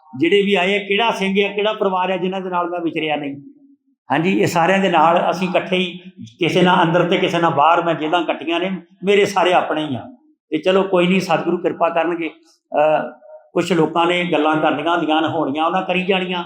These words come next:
ਸਾਨੂੰ ਕੋਈ ਇਤਰਾਜ਼ ਨਹੀਂ। ਅਸੀਂ ਉਹ ਆਪਣਾ ਕੰਮ ਕਰੀ ਜਾਣ, ਅਸੀਂ ਆਪਣਾ ਕਰੀ ਜਾਂਦੇ ਹਾਂ। ਤੇ ਬੜੀ ਮਿਹਰਬਾਨੀ ਤੁਹਾਡੀ, ਅਹ, ਭਾਈ ਜਗਜੀਤ ਸਿੰਘ ਜੀ, ਤੁਸੀਂ ਬੜਾ ਵੱਡਾ ਮਾਣ,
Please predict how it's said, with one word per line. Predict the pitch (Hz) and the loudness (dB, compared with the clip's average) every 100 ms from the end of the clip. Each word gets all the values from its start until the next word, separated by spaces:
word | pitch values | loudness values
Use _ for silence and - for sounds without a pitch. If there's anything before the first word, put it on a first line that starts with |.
| - | -8
ਸਾਨੂੰ | - 165 165 | -4 -4 -2
ਕੋਈ | 165 | -2
ਇਤਰਾਜ਼ | 165 156 143 151 | 0 0 0 0
ਨਹੀਂ। | 170 175 - _ _ 165 | -2 -4 -12 _ _ -6
ਅਸੀਂ | 170 196 190 | -2 -2 2
ਉਹ | 208 | 2
ਆਪਣਾ | 185 202 208 | 2 0 0
ਕੰਮ | 202 196 | -2 -2
ਕਰੀ | 202 185 | -4 -2
ਜਾਣ, | 196 190 | -2 -4
ਅਸੀਂ | - 165 | -4 -4
ਆਪਣਾ | 147 139 | -2 -4
ਕਰੀ | 131 131 117 | -2 -2 -2
ਜਾਂਦੇ | 110 - | -6 -8
ਹਾਂ। | - - - _ _ _ - | -16 -20 -20 _ _ _ -2
ਤੇ | 147 151 147 143 | 2 2 2 0
ਬੜੀ | - 147 165 | 0 2 2
ਮਿਹਰਬਾਨੀ | 156 165 156 156 160 | 4 2 2 2 0
ਤੁਹਾਡੀ, | 160 160 135 143 143 135 | 0 0 0 -2 -4 -4
ਅਹ, | 135 131 135 | -2 0 -2
ਭਾਈ | 131 131 127 | -4 -4 -4
ਜਗਜੀਤ | 123 123 131 | -4 -2 -2
ਸਿੰਘ | 135 143 | -2 -2
ਜੀ, | 151 151 | -4 -6
ਤੁਸੀਂ | 131 147 123 | -6 -4 -2
ਬੜਾ | 135 151 | 0 2
ਵੱਡਾ | 147 127 165 | 0 0 0
ਮਾਣ, | 165 147 156 | 2 2 2